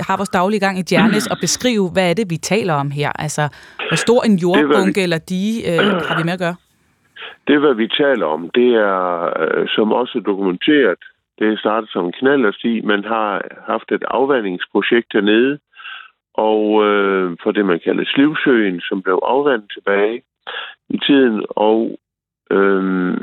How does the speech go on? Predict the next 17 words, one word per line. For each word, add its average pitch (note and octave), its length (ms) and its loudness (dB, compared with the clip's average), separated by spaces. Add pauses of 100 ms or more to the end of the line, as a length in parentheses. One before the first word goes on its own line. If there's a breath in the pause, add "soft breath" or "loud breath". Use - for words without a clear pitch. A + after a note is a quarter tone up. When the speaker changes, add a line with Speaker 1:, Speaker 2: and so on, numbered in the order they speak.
(240)
Speaker 2:
så A#2+ 100 2 (600)
beskytter D3 380 2
man G2+ 280 0
lidt C3 240 2
for, A#2 140 2
at - 140 -2
det A2+ 80 0
ikke A#2 160 -4
skulle G#2+ 240 -6
komme F#2+ 180 0
havvand G#2+ 500 0
ind A#2+ 260 0 (100)
på G#2+ 60 -6
de A2 200 -4
der G2+ 200 2 (100)
afvandede F2 640 0 (440)
landbrugsarealer. F#2 1040 0